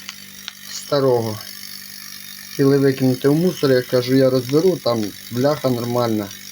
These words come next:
і проче, і проче. Щось виріжу, щось там оставлю, а те вже тоді викину куди там. Чи на мусор, чи металом виріжу. От. І достався мені ось такий от компресор.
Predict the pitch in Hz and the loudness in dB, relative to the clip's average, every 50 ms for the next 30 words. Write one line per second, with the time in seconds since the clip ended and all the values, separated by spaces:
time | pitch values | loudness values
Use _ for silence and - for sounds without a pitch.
0 | - - - - - - - - - - - - 104 - - - 127 123 - - | -18 -18 -20 -20 -20 -20 -18 -18 -18 -12 -10 -10 -8 -4 0 2 2 2 2 0
1 | - 117 117 110 - - 110 107 98 - - - 101 98 - - 113 101 - - | -2 -4 -4 -4 -2 0 0 0 0 0 -2 -6 -6 -6 -4 -6 -6 -4 0 2
2 | 131 147 151 139 135 120 113 113 107 - - 120 117 - - - 110 104 104 98 | 2 4 4 4 2 0 -2 -4 -4 -4 -4 -4 -4 -4 -2 -2 0 0 -2 -4
3 | - - - - - - 117 120 - - - 139 135 127 123 113 104 104 104 104 | -10 -16 -18 -16 -12 -10 -8 -8 -8 -6 -2 0 0 0 0 0 -2 -2 -4 -4
4 | - - 117 117 107 107 107 101 - 104 101 107 107 - - - - - - - | -2 0 0 0 0 0 -4 -6 -6 -6 -6 -6 -8 -8 -10 -14 -16 -18 -18 -18
5 | - - - - - - - - - - 120 123 120 107 - - 101 104 101 95 | -18 -18 -18 -18 -18 -18 -18 -14 -10 -2 2 2 2 2 2 0 0 0 0 0
6 | - - 104 104 98 - - - - - - - - - - - - - - - | -2 -4 -2 -2 -2 -4 -6 -10 -14 -14 -16 -18 -18 -18 -20 -18 -16 -8 -4 -2
7 | 120 120 113 117 127 139 139 135 - - 107 - - - - 107 104 104 104 95 | 0 2 2 4 4 2 2 0 -2 -4 -4 -4 -4 -4 -2 -2 0 -2 -2 -2
8 | - 110 113 113 123 127 120 113 110 110 107 104 104 98 - 101 98 - - - | 0 0 0 2 2 2 2 0 -2 -2 0 -2 -2 -4 -8 -12 -16 -18 -18 -18
9 | - - - - - - - - - - - - - - - - - - - - | -18 -18 -18 -18 -20 -20 -20 -20 -20 -20 -20 -20 -20 -20 -20 -18 -16 -16 -16 -16
10 | - - - - - - - - - - - 101 98 80 - - - - - - | -16 -18 -18 -18 -18 -18 -18 -18 -16 -12 -8 -8 -8 -8 -8 -12 -16 -14 -6 -2
11 | 175 165 156 139 135 127 - - 156 147 127 - - 127 127 127 127 123 120 104 | 0 0 2 2 2 0 2 0 0 0 0 0 0 2 2 2 2 2 2 0
12 | 117 120 117 - - - 113 104 - - 139 135 123 110 107 98 - - - - | -2 -4 -6 -8 -10 -10 -10 -6 0 4 4 6 4 4 0 -4 -8 -12 -16 -16
13 | - - - - - - - - - - 139 135 131 - 123 101 92 - - - | -14 -14 -14 -16 -16 -18 -16 -8 -2 0 0 0 2 0 0 -2 -2 -4 -10 -16
14 | - | -18